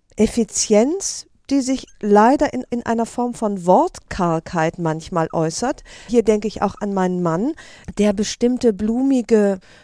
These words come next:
Ausschmückungen einfach gar nicht für notwendig hält, weil es ja nichts zur Sache tut. Die sind sehr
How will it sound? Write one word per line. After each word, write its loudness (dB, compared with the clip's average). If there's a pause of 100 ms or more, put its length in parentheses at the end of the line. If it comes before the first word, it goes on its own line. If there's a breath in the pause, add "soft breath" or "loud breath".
(180 soft breath)
Ausschmückungen 0 (200)
einfach -2
gar 2
nicht -4
für -2
notwendig 0
hält, 0
weil 2
es -6
ja 2
nichts -6
zur 0
Sache 0
tut. -4
Die -2
sind -2
sehr 2